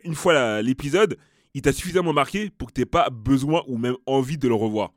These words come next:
Mais tu vas en parler, tu vas dire, « Non, faut que tu le regardes parce que honnêtement, ça te fait une, ça te met une petite claque. »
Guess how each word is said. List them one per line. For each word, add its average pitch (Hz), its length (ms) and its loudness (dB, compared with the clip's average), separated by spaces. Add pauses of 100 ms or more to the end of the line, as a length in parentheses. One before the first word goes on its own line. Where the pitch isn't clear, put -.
(480)
Mais 139 120 -2
tu 170 120 -2
vas 165 80 2
en 170 60 -2
parler, 180 160 2
tu 190 60 -2
vas - 20 2
dire, « 135 160 0
Non, 143 180 2
faut - 180 -4
que 139 60 -8
tu - 120 4
le 139 40 8
regardes 147 240 2
parce 123 160 -4
que 127 180 -2
honnêtement, 151 520 0 (340)
ça - 140 -10
te - 80 -12
fait 165 80 -2
une, 147 120 0
ça 131 120 -2
te 123 100 -8
met 160 80 4
une 165 120 0
petite - 180 -12
claque. » 123 280 -4